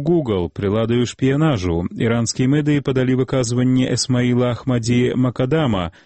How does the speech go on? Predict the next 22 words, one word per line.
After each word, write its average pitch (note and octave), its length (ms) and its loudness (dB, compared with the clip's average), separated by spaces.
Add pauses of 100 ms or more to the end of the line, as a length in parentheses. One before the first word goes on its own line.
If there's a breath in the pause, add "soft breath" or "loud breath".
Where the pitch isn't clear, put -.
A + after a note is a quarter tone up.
(140 soft breath)
аб D3 160 0
неабходнасці C3 680 0
абароны A2 400 0
нацыянальнай G2 580 0
кіберпрасторы. G2 880 -2 (480 loud breath)
Кіраўнік C#3 400 0
паліцыі D3 480 0
павітаў C3 400 0
з'яўленне B2+ 800 0
іранскага B2+ 640 0
інтранету, C3+ 960 0
нацыянальнай A#2+ 800 0
інфармацыйнай A#2+ 720 0
сеткі, D#3+ 460 0 (340 soft breath)
якая E3 240 0
можа C#3+ 240 0
функцыянаваць B2 720 0
аўтаномна B2 720 0
па-за G2+ 240 0
сувяззю G2 480 0
з G2+ 160 0
інтэрнэтам. G2 640 -2